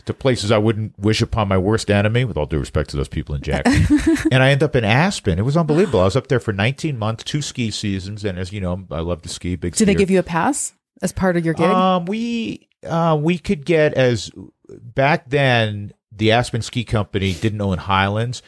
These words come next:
Speaker 2: Mm-hmm.
Speaker 1: so we would ski Highlands for a really good price, season pass, and then the ski company would take care of us, and so I would ski Aspen Mountain and, and, and Snowmass a little bit. I love skiing Ajax, but, uh,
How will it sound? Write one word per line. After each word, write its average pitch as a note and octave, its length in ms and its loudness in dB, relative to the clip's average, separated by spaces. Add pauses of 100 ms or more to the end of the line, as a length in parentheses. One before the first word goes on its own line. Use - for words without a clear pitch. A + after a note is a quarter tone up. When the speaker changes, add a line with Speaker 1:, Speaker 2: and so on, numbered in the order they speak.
Speaker 2:
Mm-hmm. F3+ 180 -4
Speaker 1:
so E3 140 0
we A#2+ 160 4
would C#3+ 140 2
ski A2+ 240 -2
Highlands G2 480 2
for E2+ 140 -4
a D#2+ 40 -4
really G2+ 300 0
good F2+ 240 -4
price, F2 400 2
season F2+ 320 -2
pass, F2 500 2 (300)
and G2+ 220 -2
then G#2 160 4
the F#2+ 100 0
ski A#2+ 260 -2
company G2 440 0
would F2 160 -2
take F#2+ 200 0
care F#2+ 260 2
of E2 100 0
us, E2+ 260 0
and E2+ 100 -8
so - 140 0
I F2 80 6
would E2+ 120 2
ski E2 220 0
Aspen D#2+ 360 0
Mountain D#2 520 -4
and, C#2+ 300 -4
and, C#2+ 380 -6
and E2 140 -4
Snowmass D2+ 520 0
a D#2 40 -6
little D2+ 120 2
bit. C#2 160 0
I D#2+ 60 4
love D#2+ 200 4
skiing D2+ 280 -2
Ajax, C#2 500 -4
but, - 320 -2
uh, D#2 180 0